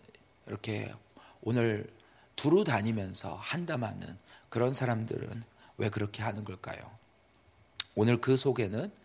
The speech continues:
그 사람들 속에서 무언가, 어, 본인이 중요한 위치에 놓이고 싶은 그런 마음에서, 어, 기인합니다.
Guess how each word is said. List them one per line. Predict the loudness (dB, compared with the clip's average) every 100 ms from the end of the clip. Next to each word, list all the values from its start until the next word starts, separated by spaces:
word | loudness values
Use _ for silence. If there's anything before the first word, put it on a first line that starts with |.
| -20 -20 -20 -16
그 | 0 4 6 4 2
사람들 | 4 4 4 4 4
속에서 | 2 0 0 0 -2 -6 -20 -20 -20 -18
무언가, | 10 10 10 6 0 -2 -10 -20 -20 -20 -6
어, | -4 -4 -8 -14 -10
본인이 | 2 4 4 2
중요한 | 4 4 6 6 4
위치에 | 0 2 4 4
놓이고 | 2 0 0
싶은 | -4 -4 -10
그런 | -4 -4 -2
마음에서, | -6 -6 -2 -2 -2 -8 -12 -20 -20 -20 -8
어, | -6 -4
기인합니다. | -2 -2 -2 -4 -10 -12 -18